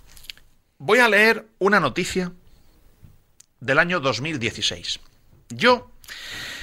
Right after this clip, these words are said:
me suelo guardar en mi teléfono móvil, en notas,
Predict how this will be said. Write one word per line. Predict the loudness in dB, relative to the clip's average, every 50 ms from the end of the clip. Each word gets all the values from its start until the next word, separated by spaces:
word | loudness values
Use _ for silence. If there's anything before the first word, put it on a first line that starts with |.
| -12 -12 -12 -16 -20 -20 -20 -14 -6
me | -4 0
suelo | 4 6 6 6
guardar | 6 6 6 6 4 4
en | 2 0
mi | -2
teléfono | -2 0 0 0 0 0 -2 0
móvil, | 0 0 0 0 0 -4 -4 -4
en | -4 -2 2
notas, | 2 2 2 4 0 -2 -2 -6 -14 -16